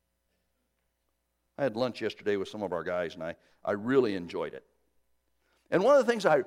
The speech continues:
really enjoyed was that one of us, one of the guys at the table, was on this keto diet.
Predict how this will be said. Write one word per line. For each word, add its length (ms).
really 280
enjoyed 540
was 240
that 280
one 520
of 340
us, 540
one 160
of 60
the 60
guys 260
at 100
the 60
table, 460
was 160
on 160
this 180
keto 580
diet. 500